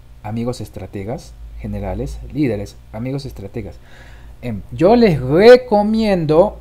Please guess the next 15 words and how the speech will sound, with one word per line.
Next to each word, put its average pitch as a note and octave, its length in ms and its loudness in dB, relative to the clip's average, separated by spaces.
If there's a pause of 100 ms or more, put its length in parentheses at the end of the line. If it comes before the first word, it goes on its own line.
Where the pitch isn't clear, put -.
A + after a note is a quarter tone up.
ojo, A2 560 -2
recomiendo D#3+ 1000 0
que C#3+ 100 -6
ustedes, D#3 840 -4
por D#3+ 240 0
favor, D3+ 500 -2 (420)
no E3+ 760 2 (100)
ataquen D#3+ 960 0 (320)
los C3 480 -2 (100)
edificios C#3 800 -4
donde B2+ 380 -2
tienen D3+ 640 -2 (140)
esta D3 440 -2
bonificación C3 1400 -4
de D#3+ 220 0